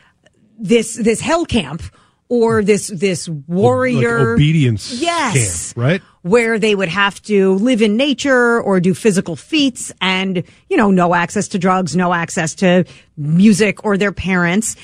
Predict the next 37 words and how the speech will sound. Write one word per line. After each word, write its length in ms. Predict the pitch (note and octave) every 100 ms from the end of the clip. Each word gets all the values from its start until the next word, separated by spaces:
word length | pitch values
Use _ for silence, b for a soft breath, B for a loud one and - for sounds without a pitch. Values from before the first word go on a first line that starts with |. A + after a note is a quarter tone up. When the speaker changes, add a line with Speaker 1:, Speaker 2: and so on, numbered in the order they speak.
| B
Speaker 1:
They 220 | C#4 D#4 D4
were 160 | C#4+
told, 460 | - G#3 G3 G3 G3+
you 60 |
know, 60 | G3+
"Your 160 | F3 F3
parents 400 | F#3 F3+ F#3+ -
did 180 | F#3
this 160 | F#3 F3
for 240 | - F3
you, 280 | F3 F3 F3+
so, 400 | D#3+ E3+ D#3+ D3+
you 100 | B2 C3+
know, 60 |
th-, 160 | - -
you're 100 | C#3+
not 120 | D3 D3
gonna 140 | D#3+
die, 400 | F3 D#3 C#3+ D#3+
or 60 | D#3
you 140 | D#3
haven't 200 | D3+ D#3+
been, 160 | E3 D3+ b b -
you 60 | F3+
know, 80 | D3
like, 260 | D3 - _
kidnapped 560 | - G3+ D#3+ D3 - -
by 300 | C#3+ C#3+ D3+ b -
Boko 260 | D3+ F3+ G3
Haram 480 | E3 D#3+ F3 D3
or 100 | D3
anything." 480 | D3+ D3+ - C3+ F3 B B B
But 280 | D#3+ G3+ F#3
they 220 | F#3+ A3+ A#3
would 180 | A#3+
have 500 | A3 E3+ A3 A3 - -
to, 520 | G#3+ F#3+ F#3+ F#3